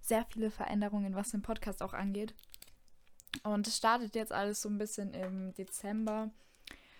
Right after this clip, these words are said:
Und ich wollte den Dezember auch einfach nutzen, um erstmal, dass wieder jede Folge, also jede, also einmal die Woche eine Folge kommt und einfach so ein bisschen im Dezember dieses Jahr so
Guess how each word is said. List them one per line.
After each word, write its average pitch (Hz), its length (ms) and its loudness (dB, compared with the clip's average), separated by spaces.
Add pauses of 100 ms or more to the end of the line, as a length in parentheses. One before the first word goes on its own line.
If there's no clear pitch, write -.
(300)
Und 214 380 4
ich - 180 -6
wollte 208 300 2
den 202 280 0
Dezember 208 580 4
auch - 160 2
einfach 190 340 -4
nutzen, 214 760 2
um 202 180 -2
erstmal, 202 340 -2
dass 196 180 -4
wieder 180 160 -2
jede 180 240 -4
Folge, 185 480 -2 (140)
also 180 140 -4
jede, 175 340 -2 (840)
also 185 180 -2
einmal 180 360 0
die 175 160 -4
Woche 190 320 0
eine 190 220 0
Folge 214 400 2
kommt 214 480 2 (260)
und 220 420 6 (680)
einfach 208 220 2
so - 120 4
ein 202 80 4
bisschen 185 680 0 (280)
im 196 180 2
Dezember 185 400 -2
dieses 175 340 -4
Jahr 170 300 -2
so 180 300 -2